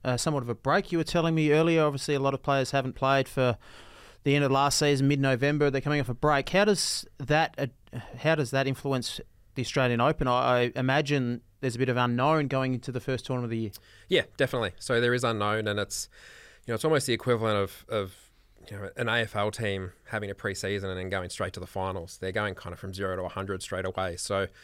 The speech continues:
Speaker 2: knowing how players kind of finished the end of the year last year and then looking at how, you know, that can impact potentially, you know, their off-season or their pre-season, how well they've trained, if they've had any injuries, those sort of things. You only really get the, the fortnight before the Australian Open to really try and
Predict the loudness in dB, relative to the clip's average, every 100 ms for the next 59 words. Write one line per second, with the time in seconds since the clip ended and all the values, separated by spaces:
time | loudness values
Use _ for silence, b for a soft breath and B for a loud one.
0 | B B B B _ 0 2 2 0 -2
1 | -2 -2 0 0 0 -2 -8 -6 -6 -4
2 | -4 -2 -2 -4 -4 -2 0 0 -2 -4
3 | -2 0 0 -2 -4 -6 -6 -6 -2 0
4 | 0 -2 -6 -6 -2 -4 -4 -12 -10 -8
5 | -6 -8 -8 -12 -10 -8 -8 -8 -8 -10
6 | -6 -6 -6 -6 -6 -6 -8 -10 -8 -6
7 | -4 -4 -4 -4 -8 -6 -4 -2 -2 -4
8 | -6 -4 -4 -6 -10 -12 -8 -6 -6 -8
9 | -8 -6 -6 -6 -8 -6 -6 -4 -6 -8
10 | B B B B B -2 0 2 0 2
11 | 0 0 -2 -2 -4 -10 -6 0 0 0
12 | -4 -6 -4 -4 -4 -4 -4 -4 -6 -8
13 | -6 -8 -6 -8 -8